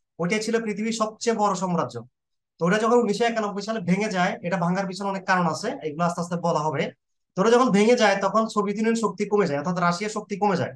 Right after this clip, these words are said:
কমে যাওয়ার কারণে আমেরিকা হয়ে যায় পৃথিবীর একমাত্র শক্তিধর দেশ। তখন আমেরিকা পুরো পৃথিবীকে control করা শুরু করে। তারা মধ্যপ্রাচ্যে বিভিন্ন ধরনের আক্রমণ শুরু করে, ইরাকে আক্রমণ, তারপরে তোমার সিরিয়া, লিবিয়া,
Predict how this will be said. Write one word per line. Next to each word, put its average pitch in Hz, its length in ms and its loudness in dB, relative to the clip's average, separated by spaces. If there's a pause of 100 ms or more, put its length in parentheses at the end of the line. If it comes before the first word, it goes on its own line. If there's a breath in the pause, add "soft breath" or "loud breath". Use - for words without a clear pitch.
(460)
কমে 226 180 4
যাওয়ার 226 200 6
কারণে 226 220 6
আমেরিকা 202 360 0
হয়ে 220 160 0
যায় 220 140 -4
পৃথিবীর 202 300 -4
একমাত্র 185 420 -4
শক্তিধর 165 420 -2
দেশ। 131 360 -6 (680)
তখন 226 220 4
আমেরিকা 226 300 4
পুরো 233 300 4
পৃথিবীকে 220 360 0
control 190 300 -2
করা 185 140 0
শুরু 156 180 -4
করে। 127 260 -6 (260)
তারা 196 160 2
মধ্যপ্রাচ্যে 208 580 -2
বিভিন্ন 196 320 -4
ধরনের 202 200 -2
আক্রমণ 180 320 0
শুরু 170 220 -4
করে, 170 240 0
ইরাকে 170 320 0
আক্রমণ, 165 580 -2 (400)
তারপরে 165 300 0
তোমার 170 200 -2
সিরিয়া, 175 480 0
লিবিয়া, 165 640 0